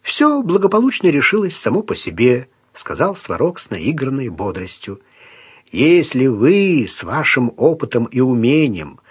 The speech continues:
ручаетесь, что та тень была не ведьмой», «Ручаюсь», то все обстоит прекрасно. Она погибла или попала под ядро, или утонула.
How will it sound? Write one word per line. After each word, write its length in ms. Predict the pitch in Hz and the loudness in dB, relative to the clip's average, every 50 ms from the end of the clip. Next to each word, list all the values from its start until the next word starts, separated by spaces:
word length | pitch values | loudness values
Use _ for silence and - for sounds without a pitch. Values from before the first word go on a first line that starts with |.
| - - - _ | -20 -20 -6 _
ручаетесь, 840 | - 156 185 170 - - 123 107 104 101 95 92 92 - - 95 - | 2 2 2 2 2 2 0 0 0 0 -2 -4 -6 -8 -8 -6 -4
что 260 | - - - - 107 | -4 -2 -2 -2 -4
та 280 | - - - 156 165 156 | -2 -2 0 0 0 -2
тень 360 | 160 - - 151 160 135 107 | -2 0 0 2 2 2 0
была 380 | 92 107 123 113 117 127 110 | 2 2 2 4 4 2 2
не 240 | 90 95 113 131 127 | 0 0 0 2 2
ведьмой», 800 | 92 76 78 87 107 143 190 220 185 190 196 202 143 87 78 - - - - _ _ | 0 -2 -2 0 0 2 2 0 0 -2 0 0 0 -2 -4 -8 -16 -20 -20 _ _
«Ручаюсь», 1120 | - - 101 113 147 180 180 - - - 135 120 123 123 123 127 123 131 131 127 - - - _ _ _ _ _ _ _ _ _ _ _ | -12 -6 -4 -2 -2 -2 -2 -2 -2 -2 -2 -2 0 0 0 0 0 -2 -4 -4 -8 -10 -14 _ _ _ _ _ _ _ _ _ _ _
то 100 | - - | -10 -8
все 240 | - - - 95 98 | -8 -6 -6 -4 -6
обстоит 400 | 98 - - - 143 147 156 156 | -6 -6 -2 0 2 0 2 0
прекрасно. 720 | - - 214 - - 285 302 311 302 - 285 294 294 - _ _ _ _ - - - - _ _ _ _ _ _ _ _ _ _ _ _ | -2 -4 -2 0 2 2 2 2 0 0 0 -2 -2 -4 _ _ _ _ -20 -20 -20 -20 _ _ _ _ _ _ _ _ _ _ _ _
Она 280 | - 196 233 277 302 277 | 2 4 4 4 4 2
погибла 960 | - - 180 139 107 101 101 117 123 120 117 117 110 110 110 107 107 110 110 - _ _ _ _ _ _ _ _ - - | 0 0 0 0 0 0 2 2 4 4 4 4 2 0 -4 -4 -6 -8 -10 -14 _ _ _ _ _ _ _ _ -6 0
или 200 | 214 254 269 240 | 4 4 4 4
попала 440 | - - - - 139 147 143 135 127 | 2 0 0 4 4 4 4 4 2
под 260 | - - 135 127 107 | 2 0 0 0 0
ядро, 600 | 107 101 117 110 95 92 113 117 143 190 233 262 | 0 0 0 0 0 0 2 4 4 6 6 4
или 180 | 240 143 107 | 4 2 2
утонула. 760 | 101 92 92 90 - - - 90 131 190 220 220 214 208 208 | 0 -2 -6 -8 -8 -8 -4 -2 0 0 0 0 -2 -4 -8